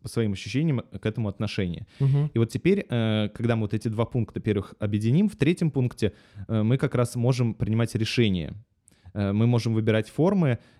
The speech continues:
Speaker 1: э, ну, может быть, придется как-то поэкспериментировать, а как нам теперь жить, к-, э, что нам теперь делать.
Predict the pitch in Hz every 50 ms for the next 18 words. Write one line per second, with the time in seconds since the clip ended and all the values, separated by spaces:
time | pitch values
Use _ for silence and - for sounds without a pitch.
0 | - - 113 107 104 104 101 101 101 98 95 - - - - 131 117 101 104 110
1 | 98 101 101 98 - - 104 107 101 - - _ - 107 101 - - 113 101 -
2 | - - 101 101 107 107 104 - 170 175 160 - - - 107 95 - 135 131 -
3 | 123 110 95 - - 117 107 104 95 123 - - - - - - - 101 113 107
4 | 101 - - - 120 113 104 101 - - 107 101 95 107 127 160 175 165 139 -